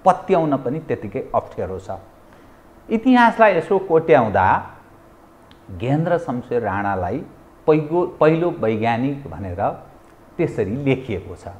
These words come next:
उनले केही पड्कने बन्दुकहरू केही बनाए, त्यसकारण उनलाई वैज्ञानिक भनिएको भनेर यसरी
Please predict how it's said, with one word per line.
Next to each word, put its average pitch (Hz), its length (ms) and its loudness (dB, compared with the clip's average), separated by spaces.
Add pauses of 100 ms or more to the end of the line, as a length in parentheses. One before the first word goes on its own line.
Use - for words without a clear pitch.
उनले 123 260 -2 (880)
केही 185 440 0 (160)
पड्कने 104 560 0
बन्दुकहरू 120 560 0
केही 107 220 -6
बनाए, 85 480 -6 (340)
त्यसकारण 156 400 0
उनलाई 120 300 -2
वैज्ञानिक 98 640 -6
भनिएको 92 600 -10
भनेर 101 320 -6
यसरी 95 360 -8